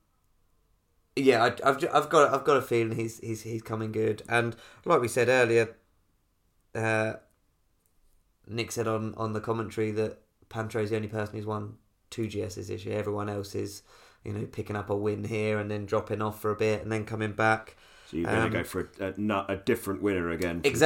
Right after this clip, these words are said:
Speaker 2: the
Speaker 1: exactly. If it's not Pantro winning a third, it'll be, uh, another new winner. <laughs> Um,
Speaker 2: Uh, I am going to go Odermatt, um, especially after confidence is high. It somehow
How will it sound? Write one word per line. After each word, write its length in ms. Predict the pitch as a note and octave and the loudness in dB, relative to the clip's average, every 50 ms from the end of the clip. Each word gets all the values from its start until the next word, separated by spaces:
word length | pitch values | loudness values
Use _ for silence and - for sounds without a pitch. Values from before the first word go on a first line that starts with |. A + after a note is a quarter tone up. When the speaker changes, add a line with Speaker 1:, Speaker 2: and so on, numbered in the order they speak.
| D3+ | 6
Speaker 2:
the 40 | - | 6
Speaker 1:
exactly. 360 | C3+ G#2+ A#2 D#3 C#3 B2+ B2 | 4 4 6 6 6 6 4
If 120 | A#2 A2 - | 2 2 0
it's 80 | A#2+ | 0
not 140 | C3+ D3+ C3 | 0 0 2
Pantro 360 | C3 C#3 C#3 C3 B2+ C3 B2 | 2 2 0 2 2 2 2
winning 220 | B2 B2 B2 A#2 A#2+ | 2 2 0 0 -4
a 40 | A2+ | -2
third, 400 | - C#3+ C3+ A#2 G#2+ A2+ G2 A#2+ | 0 2 2 2 2 0 0 0
it'll 160 | G#2+ G#2+ A#2 | 0 0 2
be, 260 | A#2 B2 B2 B2 B2+ | 2 4 4 4 4
uh, 240 | B2+ B2+ B2+ C3 C3 B2 B2 | 2 2 2 2 0 0 0
another 300 | B2 C3+ C3 B2+ B2+ B2 | 2 4 4 6 4 4
new 220 | B2 B2+ B2 A#2+ | 2 2 4 6
winner. 360 | C3 C#3+ C3 G#2+ A2 B2+ - - | 6 6 4 2 -4 -6 -8 -8
<laughs> 40 | - | -6
Um, 640 | A#2+ C3 A3 G#3+ - B2+ A2+ G#2+ B2 A2+ A2+ A#2+ - - - - | -4 -4 -2 -2 0 0 0 0 -2 -4 -6 -10 -14 -16 -8 -2
Speaker 2:
Uh, 280 | G#2 G#2 G#2 G#2 G#2+ - | 0 2 2 2 2 2
I 360 | A2+ A#2+ C3 C3+ C3 B2+ B2+ - | 4 6 6 6 6 6 4 0
am 240 | G#2 A2 A2 G#2+ G2 | 0 0 0 0 0
going 420 | A2 A2+ G#2+ G2+ G2+ G2+ G2 F#2+ | 2 2 2 2 2 0 -4 -6
to 160 | - - F#2+ | -8 -8 -10
go 640 | F#2 - - G2 F#2 F#2 F2+ F2+ F2 F2 E2+ E2+ - - - | -8 -4 -2 0 2 2 2 2 2 0 0 -2 -4 -4 -2
Odermatt, 840 | - G#2+ G#2 G2+ F#2 - E2+ F2 E2+ E2+ - - - - - - - _ _ _ | 0 2 4 2 2 0 -2 -4 -4 -4 -6 -8 -12 -14 -14 -14 -16 _ _ _
um, 460 | - F2 E2+ D#2+ D#2 D#2 D#2 D2+ C#2+ - _ _ _ _ _ _ - - - | -8 -6 -6 -4 -4 -6 -8 -10 -12 -14 _ _ _ _ _ _ -20 -18 -16
especially 420 | - - - A#2 G#2+ - A2 G#2 | -12 -6 -2 -2 -2 0 0 2
after 360 | F#2+ F#2 F2+ - - F#2+ E2+ D#2+ - - | 2 2 2 0 -2 -4 -4 -4 -6 -8
confidence 440 | - - G2 F2+ - F2 D#2+ - - | -6 -6 -6 -4 -6 -6 -8 -8 -8
is 100 | D#2+ - | -10 -6
high. 360 | - F#2 F2 E2+ E2 D#2+ D#2 - - - | -4 -2 -2 0 -2 -2 -6 -8 -10 -10
It 240 | G2 F#2+ - - - | -10 -10 -10 -10 -8
somehow 600 | - - A2+ A2 G#2 F#2 F#2+ F#2 F2 E2+ E2+ | -4 -2 -2 -2 -2 -2 -2 0 0 0 -2